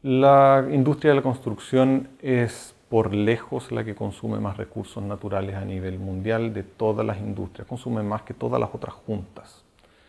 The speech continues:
Es la curva que está señalada ahí con la flecha verde. Asimismo, la industria de la construcción a nivel global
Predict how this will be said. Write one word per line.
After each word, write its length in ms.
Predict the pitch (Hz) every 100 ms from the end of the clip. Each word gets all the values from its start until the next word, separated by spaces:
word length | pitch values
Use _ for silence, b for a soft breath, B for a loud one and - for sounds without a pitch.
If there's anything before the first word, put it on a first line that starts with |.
| b b b b -
Es 120 | 101
la 120 | 107
curva 560 | 107 104 98 107 113 - _ _ _
que 80 | -
está 420 | - 92 95 107
señalada 520 | - 95 87 85 87
ahí 80 | 92
con 200 | 98 92
la 100 | - -
flecha 320 | - - -
verde. 340 | 92 92 - _ _ _ b b b b b b b _ _
Asimismo, 580 | 107 - 110 127 123 123
la 60 | 110
industria 260 | 107 117
de 100 | 110
la 40 | 107
construcción 760 | 98 104 - - 127 127 127 127
a 60 |
nivel 280 | 110 104 101
global 540 | 101 104 117 131 131